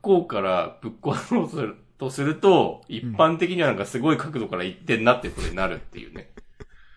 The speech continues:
Speaker 2: <laughs> いや、本当に。<laughs> いやー、すごい。
Speaker 1: 今我々はね、貴重な瞬間に立ち会っていると思いますよ。
Speaker 2: うん。はい。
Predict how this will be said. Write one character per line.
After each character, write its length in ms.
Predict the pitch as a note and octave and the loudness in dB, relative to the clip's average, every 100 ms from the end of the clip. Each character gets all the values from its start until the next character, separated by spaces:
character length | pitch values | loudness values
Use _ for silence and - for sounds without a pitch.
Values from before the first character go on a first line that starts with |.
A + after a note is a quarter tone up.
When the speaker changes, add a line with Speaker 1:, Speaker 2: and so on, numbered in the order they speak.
| - _ - | -20 _ -20
Speaker 2:
<laughs> 80 | - D#3+ G#3+ G3+ - | -8 -4 -4 -6 -12
い 20 | |
や、 80 | G#2+ | -10
本 200 | G#2 A#2 | -6 -6
当 120 | A2+ | -4
に。 200 | A2+ A2 - _ _ _ _ - | -8 -8 -14 _ _ _ _ -20
<laughs> 1700 | - - - D#4 - C#4 - - - D#3 D3 - - - - - - | -18 -6 0 -2 0 -2 -2 -6 -10 -10 -12 -20 -20 -20 -20 -20 -20
い 40 | |
や 120 | - - | -18 -18
ー、 680 | - C3 C3+ C3 B2+ A2+ | -20 -20 -20 -20 -18 -18
す 140 | - - | -20 -20
ご 160 | B2 B2 | -18 -16
い。 140 | G#2+ _ _ _ _ _ _ - | -16 _ _ _ _ _ _ -12
Speaker 1:
今 220 | G#2 G2 | -8 -6
我 220 | F#2 G2+ | -6 -6
々 200 | A2+ A#2 | -4 -2
は 60 | A#2 | -2
ね、 80 | G2 | -6
貴 240 | - - | -14 -10
重 140 | A2 | -6
な 100 | A2 A2+ | -6 -6
瞬 260 | C3+ B2+ | -8 -10
間 180 | C3 A#2 | -6 -6
に 60 | A#2+ | -4
立 120 | B2 | -6
ち 120 | - | -8
会 40 | B2+ | -8
っ 40 | |
て 120 | - | -8
い 60 | C#3 | -10
る 60 | C3+ | -10
と 80 | |
思 120 | G#2+ F#2 | -10 -10
い 20 | |
ま 100 | G2 | -12
す 120 | - | -14
よ。 80 | A2+ | -20
Speaker 2:
う 40 | |
ん。 360 | G2+ F#2+ F#2 A2+ _ _ _ _ _ _ _ _ _ _ _ _ _ _ _ _ _ _ _ _ _ _ _ _ _ _ _ _ _ _ | -18 -18 -18 -20 _ _ _ _ _ _ _ _ _ _ _ _ _ _ _ _ _ _ _ _ _ _ _ _ _ _ _ _ _ _
は 220 | - A#2 | -8 -6
い。 100 | G#2 | -8